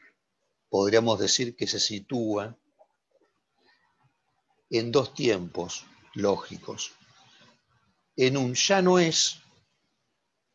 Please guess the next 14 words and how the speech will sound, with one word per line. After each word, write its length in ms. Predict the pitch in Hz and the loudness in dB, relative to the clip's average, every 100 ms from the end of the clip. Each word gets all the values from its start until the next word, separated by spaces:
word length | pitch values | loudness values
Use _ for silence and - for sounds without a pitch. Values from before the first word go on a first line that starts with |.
| _ _ - | _ _ -6
en 200 | 101 90 | -4 2
tanto 380 | 117 117 - 107 | 2 2 2 2
la 260 | 101 95 | 4 2
posibilidad 600 | - 104 - 101 104 131 | -2 -2 -2 -2 0 4
de 100 | 131 | 4
jugar 560 | 113 - 107 117 135 156 | 2 -4 0 2 2 0
revela 640 | - - 101 107 123 131 120 | -6 -4 0 2 2 2 0
que 240 | - 117 | 2 2
algo 420 | 117 120 117 120 117 - | 4 2 2 0 0 -2
pasó 580 | 101 - - 131 127 - - | 0 0 0 2 2 -2 -2
a 80 | |
ubicarse 580 | 104 95 95 127 117 - | -2 0 -2 -2 -2 -4
como 280 | - 101 98 | -4 -2 -2
perdido, 600 | 98 113 143 107 107 127 | 0 0 0 0 -4 -6